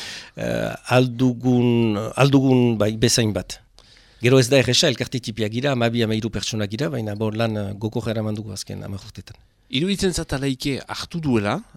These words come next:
Speaker 2: Olentzerok, Mari
Speaker 1: Bai.
Speaker 2: Domingi ateratzen dela,
Speaker 1: Bai.
Speaker 2: eh, alaike beti gaur egun ikusten da, lehia hori, eta zuek ere, Baiona Askadan, eh, eman zinuten, eh, oposizioan Olentzero Bizarsuri,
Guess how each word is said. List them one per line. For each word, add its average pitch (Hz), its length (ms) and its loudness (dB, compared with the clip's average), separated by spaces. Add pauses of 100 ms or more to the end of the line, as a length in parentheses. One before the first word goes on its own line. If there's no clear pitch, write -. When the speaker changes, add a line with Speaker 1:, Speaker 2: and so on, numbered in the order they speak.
(140)
Speaker 2:
Olentzerok, 107 640 -6
Mari 104 240 -4
Speaker 1:
Bai. 101 100 -2
Speaker 2:
Domingi 110 640 0
ateratzen 117 580 -2
dela, 123 480 -2
Speaker 1:
Bai. 110 140 -4
Speaker 2:
eh, 104 380 -6 (600)
alaike 160 500 2
beti 170 260 0
gaur 156 240 2
egun 180 300 0
ikusten 151 600 -2
da, 170 320 0
lehia 123 400 2
hori, 139 260 4
eta - 160 -2
zuek 156 260 2
ere, 226 220 0
Baiona 127 320 2
Askadan, 127 520 0
eh, 104 220 -2
eman 107 200 -2
zinuten, 120 460 -2
eh, 104 280 0
oposizioan 120 720 -2
Olentzero 117 560 0
Bizarsuri, 147 680 -2